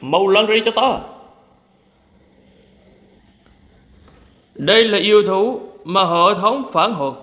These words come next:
xem ra quả nhiên bất phàm. Ngươi nhìn gì?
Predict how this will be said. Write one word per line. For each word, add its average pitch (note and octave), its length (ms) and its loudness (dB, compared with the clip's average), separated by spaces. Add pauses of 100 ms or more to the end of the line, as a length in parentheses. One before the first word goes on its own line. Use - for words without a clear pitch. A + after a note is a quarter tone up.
(180)
xem B2+ 360 -2
ra G3+ 260 4 (180)
quả D#3+ 180 0
nhiên G#3+ 220 -2
bất A#3+ 180 -2
phàm. C3+ 200 -4 (3250)
Ngươi F#3+ 200 4
nhìn G3 180 -2
gì? F3 340 -2